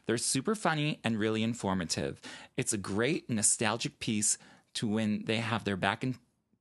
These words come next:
to, it's a great nostalgic piece, too, when they have their back in time moments.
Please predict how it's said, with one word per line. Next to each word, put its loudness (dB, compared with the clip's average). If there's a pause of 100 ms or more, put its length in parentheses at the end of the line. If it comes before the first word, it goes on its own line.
(100)
to, 2 (580)
it's -2
a -6
great 0
nostalgic 2
piece, 0
too, 2 (300)
when 0
they 0
have 0
their 0
back 0
in 0
time 0
moments. -2